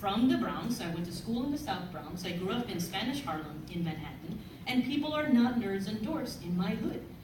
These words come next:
And they're still not, uh, in, even in my own family. As a matter of fact, it was really until my, uh, my family members of my generation started having their children that now my baby cousins are like dorks, and I'm, "That's me. I did that. I did all of that."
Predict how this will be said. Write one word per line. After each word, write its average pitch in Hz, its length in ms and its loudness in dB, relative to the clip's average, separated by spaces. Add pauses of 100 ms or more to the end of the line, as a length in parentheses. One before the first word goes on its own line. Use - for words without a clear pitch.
(120)
And 240 160 8
they're 294 100 10
still 392 340 2
not, - 300 -2 (400)
uh, 185 300 -2
in, 220 240 8
even 320 180 10
in 302 80 6
my 285 160 4
own 277 220 0
family. 190 420 0
As 175 80 -2
a - 40 -4
matter 233 200 -2
of 233 80 -2
fact, 220 320 -2
it 214 160 -4
was 208 240 -2
really 254 320 0
until 226 480 2 (380)
my, 214 600 2 (300)
uh, 180 300 -4 (180)
my 220 220 4
family 208 360 2
members 180 400 0
of - 140 -6
my - 200 2
generation 175 500 2
started 170 240 -4
having 165 320 -4
their 233 240 0
children 170 480 -4 (260)
that 185 260 0
now 185 160 -2
my 185 160 0
baby 190 260 2
cousins 226 420 4
are 185 160 -2
like 170 180 0
dorks, 175 200 -2
and 170 100 -4
I'm, 160 100 -2
"That's 160 200 -4
me. 170 100 -6 (460)
I - 60 -8
did 254 160 4
that. 262 120 2 (340)
I 185 60 -6
did 185 140 0
all 175 140 2
of 165 80 -2
that." - 100 -4